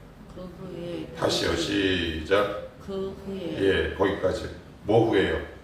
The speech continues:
Speaker 2: 그 후에.
Speaker 1: 그 후에.
Speaker 2: 하나님의 말씀이 다윗에게 임하고 그 이후에라는 뜻입니다. 그 이후에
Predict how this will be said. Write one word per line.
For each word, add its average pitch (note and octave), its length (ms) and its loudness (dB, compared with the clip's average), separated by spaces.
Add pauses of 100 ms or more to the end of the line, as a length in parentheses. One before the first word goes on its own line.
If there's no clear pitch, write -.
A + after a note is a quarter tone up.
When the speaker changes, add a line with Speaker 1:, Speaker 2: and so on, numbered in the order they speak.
(200)
Speaker 2:
그 G#2 80 -2
후에. F#2 240 0
Speaker 1:
그 D2+ 60 -4
후에. F2 100 -8 (1200)
Speaker 2:
하나님의 G#2+ 420 6
말씀이 F2 400 0
다윗에게 E2 440 -4
임하고 D#2+ 480 -4 (1400)
그 A#2+ 240 4
이후에라는 E2+ 1040 4
뜻입니다. - 340 -14 (600)
그 F#2+ 220 4
이후에 F2 680 2